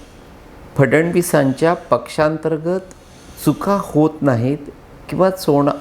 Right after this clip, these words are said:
चुका होणार नाहीत असं नाही, त्यांच्याही हातून चुका घडतात. पण फडणवीसांचं वैशिष्ट्य तुम्हाला माहीत आहे का,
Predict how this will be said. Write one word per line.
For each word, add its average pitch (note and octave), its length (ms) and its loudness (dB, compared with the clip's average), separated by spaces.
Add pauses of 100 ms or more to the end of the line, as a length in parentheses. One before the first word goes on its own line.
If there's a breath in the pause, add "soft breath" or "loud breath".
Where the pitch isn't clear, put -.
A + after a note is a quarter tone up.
(100)
चुका F3 300 2
होणार D3 340 0
नाहीत C#3+ 400 -4 (520 loud breath)
असं A3 280 0
नाही, D#2+ 120 -8 (840)
त्यांच्याही A3 540 2
हातून F3 440 0
चुका D3 340 0 (120)
घडतात. A2+ 520 -4 (840 loud breath)
पण E3+ 140 2 (140)
फडणवीसांचं F3+ 840 0
वैशिष्ट्य D#3 680 0
तुम्हाला D3 500 2 (380)
माहीत C3 300 4
आहे A#2 140 0
का, B2+ 220 -6